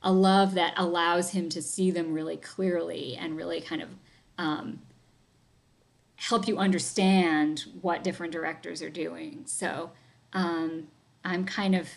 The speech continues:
working my way through that and savoring it. Although it's one of those things that's frustrating because you're always writing down the titles of films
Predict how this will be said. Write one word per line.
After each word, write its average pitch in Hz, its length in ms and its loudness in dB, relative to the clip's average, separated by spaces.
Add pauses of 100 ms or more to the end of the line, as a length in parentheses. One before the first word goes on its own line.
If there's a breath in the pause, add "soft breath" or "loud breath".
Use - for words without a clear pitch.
(200)
working 196 340 0
my 175 140 2
way 170 160 0
through 170 200 -2
that 160 300 -2
and 156 280 -6 (140)
savoring 160 600 -4
it. 147 380 -8 (220)
Although 170 340 2
it's 175 260 -2
one 196 200 4
of 190 60 8
those 170 180 4
things 175 220 -2
that's 165 180 -2
frustrating 165 540 0
because 160 360 -4
you're 156 180 -2
always 160 240 -2
writing 156 280 -2
down 156 220 -2
the - 60 -8
titles 165 400 -6
of 156 80 -16
films 160 320 -2